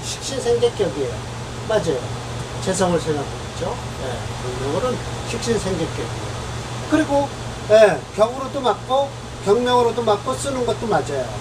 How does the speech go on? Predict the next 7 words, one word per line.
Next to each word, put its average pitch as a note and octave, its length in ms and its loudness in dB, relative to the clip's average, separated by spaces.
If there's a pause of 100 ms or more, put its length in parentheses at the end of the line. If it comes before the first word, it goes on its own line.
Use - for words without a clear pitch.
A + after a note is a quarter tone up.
(120)
목수를, A#3+ 640 4
목화를 A3+ 680 4
쓰는데 G3 500 2 (420)
수목화를 B3 680 -2
다 - 160 -2
쓰는 E3 300 0
사주다. - 400 -6